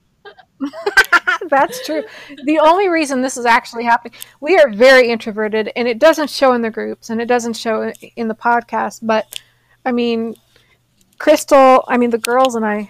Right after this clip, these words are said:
I just lost my earbud. Sorry. The girls and I, we, we stay to ourselves, and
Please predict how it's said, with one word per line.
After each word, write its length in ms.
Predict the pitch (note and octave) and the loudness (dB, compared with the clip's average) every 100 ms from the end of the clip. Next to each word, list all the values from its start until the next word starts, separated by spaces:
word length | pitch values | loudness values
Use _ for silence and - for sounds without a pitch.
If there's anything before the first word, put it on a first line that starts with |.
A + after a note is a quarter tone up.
| C4+ | -12
I 440 | D#4 E4 D#4 D4+ | -10 -10 -8 -8
just 180 | C#4+ A#3+ | -10 -10
lost 220 | A#3 A3+ | -8 -10
my 100 | A#3 | -10
earbud. 500 | A3+ A3+ G#3+ A3+ A3 A3 _ - _ _ _ | -12 -10 -8 -6 -8 -14 _ -20 _ _ _
Sorry. 840 | - D#4 D#4+ D4+ D4 C#4 C4+ C4+ - _ _ _ _ _ - | -8 -4 -2 -2 -4 -6 -8 -10 -14 _ _ _ _ _ -4
The 100 | C4 | -2
girls 360 | C4 C4+ C#4 | 4 4 4
and 100 | B3+ | 2
I, 180 | A3+ A3 | 0 0
we, 380 | A3+ C4 C#4+ - - _ - | -2 -4 -4 -6 -12 _ -6
we 280 | C4+ D#4+ | -2 -2
stay 440 | E4+ - - G#3 A3+ | -2 -6 -4 -2 0
to 80 | G#3 | 0
ourselves, 640 | G3+ F#3+ A3 G#3+ G#3+ G#3 | -2 -4 -6 -6 -8 -12
and 540 | - A3+ A3 A3 A3 | -6 -4 -4 -6 -10